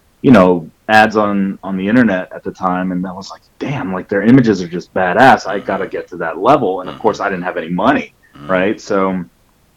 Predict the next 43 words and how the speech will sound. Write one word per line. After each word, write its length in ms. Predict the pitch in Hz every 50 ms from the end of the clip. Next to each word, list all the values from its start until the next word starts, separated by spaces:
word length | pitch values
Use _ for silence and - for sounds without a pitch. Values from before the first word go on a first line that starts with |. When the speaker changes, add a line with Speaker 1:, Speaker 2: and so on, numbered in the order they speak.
| _ _ _ _
Speaker 1:
and 400 | - 92 104 104 104 98 - -
best 240 | 104 92 90 -
way 80 | 107 104
to 80 | 95 92
do 180 | 90 107 120
it 40 | 120
is 80 | 101 90
just 140 | 92 -
figure 280 | - 107 101 104 104 98
out 180 | 95 92 - -
how 180 | 107 104 98
you're 180 | 95 95 92 92
gonna 160 | 92 92 92
do 140 | 85 98 98
it 40 | 90
yourself. 440 | 65 - - - 131 131 151 143 -
And 140 | - 87 85 - _ _ _ _ _ _ _ _ _
so 160 | - - 113
I 20 |
became 300 | 110 127 123 127 123 120
my 100 | 117 113
own 140 | 110 107 98
photographer 640 | - - - 117 120 123 117 113 107 - 113 107 98
for 80 | - 98
myself 560 | 85 80 - - - 139 139 110 82 85 - _ _ _ _
initially, 560 | - 98 98 92 95 107 110 - - 95 90 90
and 80 | 90
I 60 | 92
used 260 | 92 98 107 107 92 92
myself 360 | 92 87 - - 104 95 -
as 140 | 87 - 85
a, 80 | 80 78 _ _ -
as 180 | 87 80 76
a, 100 | 80 76 - _ _ _ _ _ _ _ _ _ _ _ _ _ _ _ _ _ -
as 240 | 85 87 80 - -
the 100 | - 85
guinea 240 | 78 - 110 113 104
pig, 260 | - - 82 82 -
I 80 | 85 80
guess 220 | 85 85 - -
you 60 | 87
could 120 | - - -
say. 280 | - 85 80 78 76